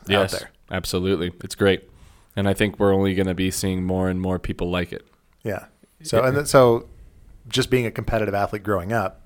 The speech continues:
Speaker 1: Mm-hmm.
Speaker 2: kinda trained you to have that mindset of, of, probably helped you to be able to be coached too. When
Speaker 1: Mm.
Speaker 2: people would say, "Hey, don't, you know,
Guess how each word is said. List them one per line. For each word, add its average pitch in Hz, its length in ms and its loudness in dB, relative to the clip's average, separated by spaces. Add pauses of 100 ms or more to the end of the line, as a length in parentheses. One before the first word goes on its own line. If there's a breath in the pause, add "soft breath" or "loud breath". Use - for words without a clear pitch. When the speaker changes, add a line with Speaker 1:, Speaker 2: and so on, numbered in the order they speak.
(120)
Speaker 1:
Mm-hmm. 101 140 -4
Speaker 2:
kinda 95 160 -4
trained 98 400 -8
you 92 160 -6
to 87 300 -8 (480 soft breath)
have 107 160 -4
that - 100 -6
mindset 101 340 -8
of, 92 260 -10
of, 95 200 -10 (280 loud breath)
probably 190 200 10
helped 143 220 8
you 131 60 -2
to 107 40 -6
be 117 80 2
able 117 120 2
to 107 40 -4
be - 80 -8
coached - 640 -4
too. 202 180 2
When 139 160 -8
Speaker 1:
Mm. 101 60 -6
Speaker 2:
people 110 220 -2
would 104 140 -4
say, 110 220 0
"Hey, 135 140 -2
don't, 110 420 -6
you 123 100 -8
know, 92 140 -6